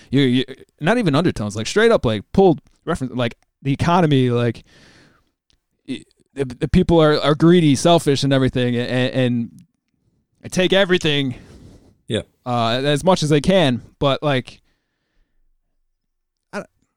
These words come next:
Speaker 1: don't <laughs>
Speaker 2: These are by far the most adult, um, car, uh, movies that they
Speaker 1: Are they?
Speaker 2: made. They are, yeah.
Speaker 1: So, like, the other ones were, were, uh, maybe a lot more, I don't know.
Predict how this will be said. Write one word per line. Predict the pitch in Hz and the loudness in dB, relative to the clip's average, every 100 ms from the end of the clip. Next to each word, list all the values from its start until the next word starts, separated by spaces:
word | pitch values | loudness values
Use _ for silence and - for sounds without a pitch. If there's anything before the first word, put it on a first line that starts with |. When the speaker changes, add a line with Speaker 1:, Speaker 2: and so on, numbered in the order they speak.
| _ - _ | _ -20 _
Speaker 1:
don't | |
<laughs> | - - - - 523 - 605 539 - - | -2 0 0 0 -2 -4 -6 -10 -14 -8
Speaker 2:
These | 143 180 | -2 0
are | 185 | 0
by | 165 120 127 143 | -4 -4 0 2
far | 139 123 117 131 | 2 2 2 4
the | 120 | 4
most | 117 117 117 | 4 2 -2
adult, | 101 113 113 113 - - | 0 2 2 -2 -10 -8
um, | 98 95 95 92 92 - | -4 -2 -2 -2 -6 -6
car, | 120 98 | -8 -6
uh, | 92 90 92 107 | -6 -6 -8 -6
movies | 120 117 117 | -2 0 0
that | 110 | -2
they | 107 104 | -2 2
Speaker 1:
Are | 147 | 2
they? | 202 120 | 4 2
Speaker 2:
made. | 123 - _ _ | 0 -6 _ _
They | 117 | 0
are, | 101 90 | 0 0
yeah. | 110 | 2
Speaker 1:
So, | 175 170 | 4 4
like, | 165 151 - _ _ | 4 0 -8 _ _
the | 143 147 180 | -4 2 4
other | 190 | 4
ones | 165 156 143 | 4 2 2
were, | 135 | 0
were, | 127 139 120 110 135 120 | 0 0 0 2 0 -2
uh, | - | -10
maybe | 147 147 143 | -2 2 4
a | |
lot | 139 - | 2 0
more, | 156 147 | -2 -2
I | 139 127 143 | 0 -4 -4
don't | 196 233 | -4 -4
know. | 170 | -6